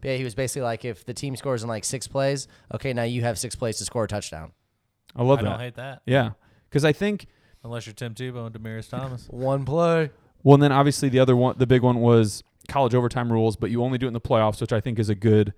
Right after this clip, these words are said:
Speaker 1: Terrible.
Speaker 2: balance to it.
Speaker 1: College overtime's a joke.
Speaker 2: Because it's awesome?
Speaker 1: No. Now it, like, now it's just two-point conversions after, like, the first overtime.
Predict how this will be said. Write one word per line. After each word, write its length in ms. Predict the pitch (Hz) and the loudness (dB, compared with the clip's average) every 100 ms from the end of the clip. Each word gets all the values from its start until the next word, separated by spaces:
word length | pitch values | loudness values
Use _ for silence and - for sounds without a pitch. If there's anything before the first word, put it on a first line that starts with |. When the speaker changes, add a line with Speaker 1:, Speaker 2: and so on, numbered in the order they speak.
| - | -14
Speaker 1:
Terrible. 500 | 104 90 90 87 - - | -12 -8 -8 -10 -12 0
Speaker 2:
balance 440 | 123 117 110 - | 2 4 0 -4
to 240 | - 127 101 | 4 6 6
it. 80 | |
Speaker 1:
College 200 | 156 127 | 4 0
overtime's 380 | 110 101 92 82 | -2 -8 -8 -10
a 60 | 80 | -14
joke. 500 | 76 90 92 87 - _ _ _ _ _ | -14 -12 -12 -14 -20 _ _ _ _ _
Speaker 2:
Because 300 | 110 117 117 | -6 -2 -2
it's 120 | 104 - | -2 -4
awesome? 540 | - 107 107 165 156 165 - | -2 0 0 0 0 -2 -8
Speaker 1:
No. 280 | 113 90 90 | -14 -12 -12
Now 280 | 127 127 156 | -4 -2 -2
it, 80 | 160 | -4
like, 140 | 160 139 143 | -8 -8 -6
now 160 | 151 160 | -2 0
it's 120 | 135 | -2
just 160 | 131 - | -8 -8
two-point 340 | 160 147 143 | -6 -4 -4
conversions 480 | 131 127 131 127 131 | -4 -6 -6 -6 -2
after, 260 | 120 - | -2 -2
like, 260 | 127 113 - | -4 -4 -8
the 240 | 127 107 120 | -16 -14 -14
first 440 | - 131 127 - | -10 -10 -8 -8
overtime. 640 | 123 127 135 131 143 160 | -8 -6 -6 -4 -2 -2